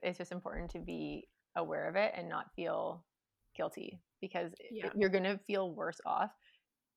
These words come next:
Speaker 1: if you eat it and then feel guilty versus just eating it and embracing it and being like, "I'm gonna eat this and enjoy it."
Speaker 2: Yeah.
Speaker 1: Yeah.
Speaker 2: Yeah.
Speaker 1: Um, so tons of different imbalances can show up, and it can be linked back to gut health, like brain fog,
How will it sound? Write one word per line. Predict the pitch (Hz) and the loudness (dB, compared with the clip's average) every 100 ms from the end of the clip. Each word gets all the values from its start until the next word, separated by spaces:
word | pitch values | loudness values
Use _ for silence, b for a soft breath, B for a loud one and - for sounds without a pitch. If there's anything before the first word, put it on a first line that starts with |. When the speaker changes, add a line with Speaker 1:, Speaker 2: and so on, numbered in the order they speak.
| - | -2
Speaker 1:
if | 175 175 | -2 -2
you | 170 - | -4 -4
eat | 165 | 0
it | 165 | 2
and | 170 | 2
then | 165 | 0
feel | 175 160 | 0 0
guilty | 147 - 214 | 0 0 0
versus | 170 180 | 0 0
just | 175 165 | -2 -4
eating | 175 170 170 | -4 -4 -4
it | - | -4
and | 170 | -4
embracing | 190 165 165 175 170 | -2 -2 -2 -4 -6
it | |
and | 175 | -6
being | 165 175 | -4 -4
like, | 170 - | -2 -2
"I'm | 165 | -2
gonna | 170 | -4
eat | 180 - | -6 -6
this | - | -6
and | 170 | -6
enjoy | - - | -4 -4
it." | - - - _ 196 _ _ | -4 -6 -14 _ -20 _ _
Speaker 2:
Yeah. | 196 - 57 _ _ _ _ - | -8 -8 -8 _ _ _ _ -2
Speaker 1:
Yeah. | - - | 4 6
Speaker 2:
Yeah. | - - b b b _ | 4 -8 b b b _
Speaker 1:
Um, | 196 185 180 185 | 8 8 6 2
so | 208 196 - - - - - | 2 2 -2 -16 -20 -20 -18
tons | - - 202 185 175 170 165 165 208 - - | -10 2 6 6 4 -2 -4 -6 -10 -4 2
of | 165 160 160 175 - | 2 2 -8 -12 0
different | 175 170 170 | 0 2 -2
imbalances | 165 170 160 165 - - - | -2 0 0 -4 -4 -6 -6
can | - 165 | -10 -8
show | - - | -4 0
up, | - - | 0 0
and | 170 - | -6 -6
it | |
can | - 165 | -8 -6
be | 170 | -4
linked | 156 151 | -4 0
back | 143 139 | 0 0
to | 160 | -4
gut | 139 - | -2 -2
health, | - - | -4 -4
like | - - - | -6 -8 -6
brain | 175 - 170 | -4 -2 -4
fog, | - - - 117 123 | -4 -4 -4 -4 -6